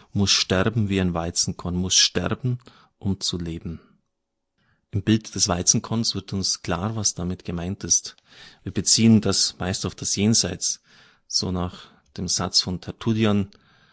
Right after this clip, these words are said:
"Das Blut der Märtyrer ist Saat für Christen."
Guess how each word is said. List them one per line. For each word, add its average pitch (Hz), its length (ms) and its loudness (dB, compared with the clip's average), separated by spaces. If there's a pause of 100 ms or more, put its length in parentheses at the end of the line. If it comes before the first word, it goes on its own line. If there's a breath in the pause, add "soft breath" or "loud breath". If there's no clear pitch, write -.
(160 soft breath)
"Das - 180 -4
Blut 120 480 -4
der 90 80 2
Märtyrer 98 460 -2
ist - 380 -2
Saat - 440 0
für 92 200 -4
Christen." - 580 2